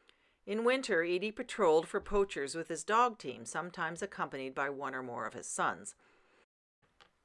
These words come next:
Patrolling was arduous, and as Park Ranger Mark Robinson noted in nineteen twenty-three,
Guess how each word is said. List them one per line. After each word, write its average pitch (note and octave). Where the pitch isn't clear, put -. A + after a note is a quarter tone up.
Patrolling A#3+
was F#3
arduous, F#3
and G3+
as G#3
Park C#4
Ranger G3+
Mark E3
Robinson D#3+
noted C3
in C3+
nineteen C3+
twenty-three, C3+